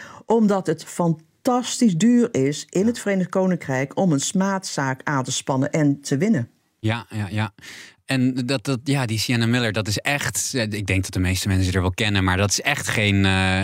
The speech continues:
Speaker 2: geen B-acteur of zo. Dat is echt gewoon iemand met, eh, met, met genoeg op de bank. Hey, wat zou het voor,
Speaker 1: Hmm.
Speaker 2: eh, eh, eh, de,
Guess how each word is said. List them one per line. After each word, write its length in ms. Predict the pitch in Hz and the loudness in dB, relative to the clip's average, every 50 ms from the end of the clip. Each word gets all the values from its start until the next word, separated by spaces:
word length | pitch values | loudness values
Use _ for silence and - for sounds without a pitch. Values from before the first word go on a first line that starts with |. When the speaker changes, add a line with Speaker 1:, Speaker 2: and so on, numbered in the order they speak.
| 95 101 | -2 -2
Speaker 2:
geen 380 | 98 - 120 113 107 104 95 | -2 0 2 2 2 2 2
B-acteur 680 | 90 113 131 151 143 110 95 - - 104 95 92 90 85 | 2 2 2 2 2 0 0 -2 0 0 0 2 0 0
of 100 | 80 - | -2 -2
zo. 200 | - 95 85 87 | -2 -2 -2 -2
Dat 160 | 92 95 95 | -2 -2 -2
is 100 | 101 95 | -2 -2
echt 240 | - 117 120 - - | -2 -2 -4 -4 -2
gewoon 240 | - 107 87 87 92 | 0 0 2 2 0
iemand 300 | 87 85 87 85 87 85 | 0 0 0 -2 -2 -2
met, 260 | 90 90 90 - - | -2 -2 -2 -2 -2
eh, 340 | 98 92 85 82 82 80 85 95 | -2 -2 -2 -2 -4 -6 -4 -2
met, 200 | 98 98 98 - | -2 0 0 0
met 180 | 101 101 - | 0 0 0
genoeg 300 | - - 113 110 107 101 | 2 4 4 4 4 4
op 100 | 117 107 | 2 0
de 80 | 110 98 | 0 2
bank. 280 | 95 139 127 98 101 - - - - - - - - | 2 2 0 0 -4 -8 -8 -8 -8 -8 -8 -8 -2
Hey, 160 | - 165 170 | 0 0 2
wat 160 | 156 185 - | 2 0 2
zou 180 | - 196 185 180 | 2 2 2 2
het 220 | 185 170 - - 139 | 2 0 0 -2 -2
voor, 300 | - - 175 170 165 165 | 0 2 4 4 6 6
Speaker 1:
Hmm. 240 | 202 202 196 180 165 | 6 6 6 4 4
Speaker 2:
eh, 440 | 143 147 151 147 147 143 110 120 135 | 2 0 0 0 0 0 0 0 0
eh, 280 | 117 - 135 127 98 135 | 0 0 0 0 2 0
eh, 60 | 127 | 0
de, 160 | 123 123 127 | 0 0 -2